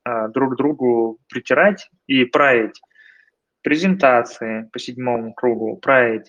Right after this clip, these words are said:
страницы по седьмому кругу, хотя две недели назад мы уже всё это дело приняли. Вот. И теперь это нужно как-то причёсывать. Новые вводные,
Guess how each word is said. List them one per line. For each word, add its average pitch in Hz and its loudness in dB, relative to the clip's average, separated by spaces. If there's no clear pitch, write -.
страницы 151 -4
по - -12
седьмому 120 -6
кругу, 113 -4
хотя 123 2
две 127 -2
недели 131 0
назад 131 2
мы 131 0
уже 139 2
всё 139 0
это 139 0
дело 127 0
приняли. 123 -6
Вот. 113 -4
И - -20
теперь 156 0
это 139 2
нужно 127 -2
как-то - -4
причёсывать. 117 -2
Новые 120 2
вводные, 156 0